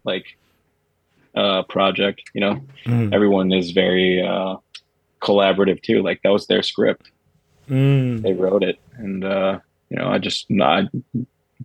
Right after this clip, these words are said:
Speaker 1: again, I just tried to enhance it, tried to, like, uh, incorporate my point of view in it. It wasn't my original idea.
Speaker 2: Mm-hmm.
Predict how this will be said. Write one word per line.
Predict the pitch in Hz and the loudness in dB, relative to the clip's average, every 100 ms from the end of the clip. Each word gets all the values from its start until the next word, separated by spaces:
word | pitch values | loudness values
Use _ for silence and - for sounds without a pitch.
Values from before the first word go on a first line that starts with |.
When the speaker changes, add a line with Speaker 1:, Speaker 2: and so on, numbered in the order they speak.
| - | -6
Speaker 1:
again, | 90 113 101 | 0 2 2
I | 85 | 2
just | - | 0
tried | - 92 87 | 2 0 2
to | |
enhance | 90 - 87 92 | -2 -2 -2 -2
it, | - - | -6 -6
tried | - 92 - | -2 0 2
to, | 95 | 2
like, | 90 - - _ _ _ _ _ _ _ _ _ - | 2 0 -4 _ _ _ _ _ _ _ _ _ 0
uh, | - 87 - - - - | 2 2 0 -6 -16 -6
incorporate | - 98 101 - 90 | -2 0 0 2 2
my | 92 92 | 2 0
point | - 92 | 0 0
of | 95 | 0
view | - 92 | 0 0
in | |
it. | 85 - | 0 0
It | |
wasn't | 98 90 98 | 0 2 2
my | 95 | 2
original | 95 98 - - | 2 2 0 0
idea. | 92 110 107 - _ _ _ _ 120 | 0 2 0 -2 _ _ _ _ -6
Speaker 2:
Mm-hmm. | 113 110 | -4 -4